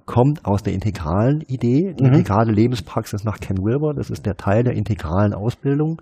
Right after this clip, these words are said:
Speaker 2: Mhm.
Speaker 1: Äh, da bin ich beheimatet und vieles basiert darauf.
Speaker 2: Okay.
Speaker 1: Ja, also dieses Beachten von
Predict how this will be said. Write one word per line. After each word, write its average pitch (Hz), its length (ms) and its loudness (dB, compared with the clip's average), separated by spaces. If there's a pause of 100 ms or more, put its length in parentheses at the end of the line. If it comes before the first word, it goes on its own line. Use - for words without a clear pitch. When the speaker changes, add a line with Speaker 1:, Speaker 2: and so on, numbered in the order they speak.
Speaker 2:
Mhm. 123 220 4 (460)
Speaker 1:
Äh, 107 280 6
da 104 120 4
bin 104 120 0
ich 107 120 0
beheimatet 117 760 2 (440)
und 110 120 -2
vieles 123 300 4
basiert 95 440 4
darauf. 87 420 -6 (140)
Speaker 2:
Okay. 117 300 2 (180)
Speaker 1:
Ja, 92 320 2
also 101 220 -2
dieses 101 220 -4
Beachten - 640 0
von 123 500 2